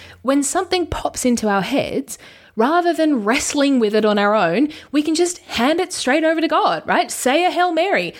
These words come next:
tell Jesus we love him, and then just get on with our day.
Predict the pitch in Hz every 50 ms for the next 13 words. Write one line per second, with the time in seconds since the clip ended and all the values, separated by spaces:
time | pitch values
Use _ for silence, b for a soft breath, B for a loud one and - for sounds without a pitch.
0 | B B B - 262 269 320 320 - 320 320 311 330 339 - - 330 320 294 285
1 | 339 381 - 233 175 165 208 254 B B B B 226 247 254 254 262 247 277 269
2 | 233 - 175 185 175 202 202 226 277 285 285 277 285 254 240 240 240 214 190 170
3 | - - - -